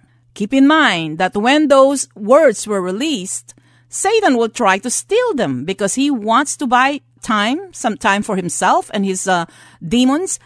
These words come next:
But at the same time, he, he's a natural thief. That's all he, he'll do. He comes to rob, to kill, and to steal and to destroy. So whatever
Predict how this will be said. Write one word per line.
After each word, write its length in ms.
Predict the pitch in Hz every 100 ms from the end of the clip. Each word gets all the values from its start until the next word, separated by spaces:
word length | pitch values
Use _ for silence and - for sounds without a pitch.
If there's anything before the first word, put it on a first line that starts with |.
| -
But 520 | 151 151 233 440 - _
at 140 | 202 185
the 80 | 196
same 280 | - 196
time, 640 | 190 269 392 381 147 85 - _ 196
he, 160 | 254
he's 300 | 240 240 226
a 60 | 208
natural 540 | 196 247 294 196 170
thief. 640 | - 339 427 - - - _ -
That's 300 | 165 196 -
all 240 | - 220 269
he, 220 | 240 220
he'll 240 | - 214 208
do. 440 | 170 294 359 113 _ _ _
He 100 | -
comes 380 | 226 262 294 294
to 160 | 247 240
rob, 440 | 254 311 349 _ -
to 180 | 220 -
kill, 440 | 277 277 320 339 -
and 480 | 208 247 269 294 294
to 60 | 247
steal 360 | - - 277
and 100 | 302
to 80 | 302
destroy. 680 | 269 285 - 453 381 - _ _ _ _ _
So 180 | - 277
whatever 460 | 277 294 339 440